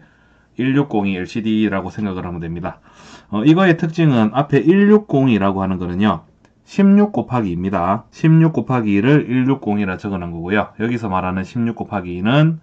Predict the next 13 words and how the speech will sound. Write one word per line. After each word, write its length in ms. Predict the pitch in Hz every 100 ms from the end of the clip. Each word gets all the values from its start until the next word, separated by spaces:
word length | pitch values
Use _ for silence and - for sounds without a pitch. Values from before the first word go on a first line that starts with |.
| _ _ _ _ _
가로 340 | - 98 107 123
방향으로 640 | 139 139 135 123 131 143
열여섯 460 | 92 95 135 147 143
개의 200 | 107 98
캐릭터를 560 | - 117 117 117 98 85
표시를 380 | 117 107 101
할 80 | 104
수가 220 | 98 90 87
있고, 500 | - 123 170 185 - _ _ _ _ -
라인이 500 | 95 110 151 123 -
두 140 | 87
개다, 240 | 95 101
이라-, 240 | 87 90